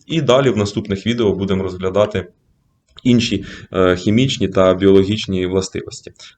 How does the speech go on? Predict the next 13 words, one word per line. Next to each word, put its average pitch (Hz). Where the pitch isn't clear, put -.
Перед 120
тим, 147
як, 123
власне, 117
перейти 110
до, 101
е, 90
самого, 98
до, 98
до 110
теми 98
самого 98
відео, 139